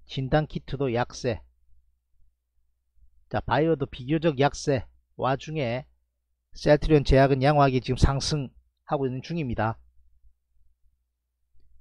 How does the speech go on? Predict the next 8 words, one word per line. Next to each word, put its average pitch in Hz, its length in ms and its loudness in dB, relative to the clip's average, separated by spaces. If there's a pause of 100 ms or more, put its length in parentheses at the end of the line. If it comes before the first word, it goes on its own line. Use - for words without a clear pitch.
(640)
자, 127 100 -2
코스피는요, 151 880 -2 (160)
전기전자 147 840 2 (1200)
비교적 135 400 -4
양호한 165 360 6
흐름으로 151 300 0
가고 147 240 6
있고요. 156 400 2